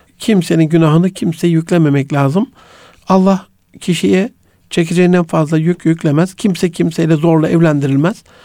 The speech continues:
Nasıl bir mücbir durum olursa olsun bunu tartarak, istişare ederek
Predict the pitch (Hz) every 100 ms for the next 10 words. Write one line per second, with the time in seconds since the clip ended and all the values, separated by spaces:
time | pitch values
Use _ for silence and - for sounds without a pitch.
0 | - - - 220 262 254 196 185 180 160
1 | 190 165 165 165 165 190 170 151 139 139
2 | 311 _ - - - _ _ 165 165 190
3 | 240 - - - 170 165 196 151 - 151
4 | - 170 180 170 180 160 143